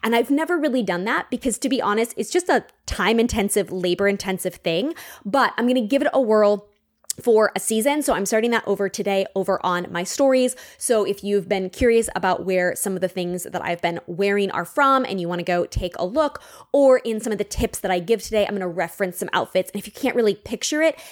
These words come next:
even if you just go, you aren't interested in shopping, but you wanna go check those out and see, "What does she mean by that?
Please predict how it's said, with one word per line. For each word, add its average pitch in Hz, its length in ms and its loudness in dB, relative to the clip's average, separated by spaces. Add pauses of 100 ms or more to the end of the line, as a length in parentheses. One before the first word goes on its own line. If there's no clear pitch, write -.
even 294 240 2
if 285 80 -2
you 240 140 2
just 220 260 -2
go, 208 300 2
you 196 340 -2
aren't 185 200 0
interested 196 340 -4
in 180 120 -2
shopping, 226 440 0
but - 100 -6
you 202 140 -4
wanna 190 220 -4
go 190 120 2
check - 340 -6
those 180 260 0
out 180 260 -2
and 185 100 -8
see, 180 320 -6 (300)
"What 254 80 -2
does 330 140 -2
she 339 100 2
mean 247 220 2
by 180 140 0
that? - 180 -2